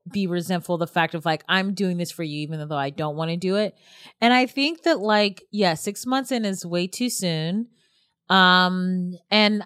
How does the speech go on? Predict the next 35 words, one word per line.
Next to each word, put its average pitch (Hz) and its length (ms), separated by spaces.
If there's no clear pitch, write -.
I 233 120
feel 269 160
like 302 140
you 311 80
need 311 60
to 302 80
go 247 240
through 247 80
the 254 100
things 247 300
of, 202 100
like, 196 200
living 208 360
together, 202 460
of, 180 100
like, 185 160
really, 196 540
like, 175 500
experiencing 208 720
a 185 80
life 175 280
together 180 360
and 165 100
seeing 196 360
what 185 340
your 185 160
teamwork 196 640
is 170 160
like. 170 340
And, 156 360
you 208 160
know, 202 80
I 190 140
feel 214 340
like 185 500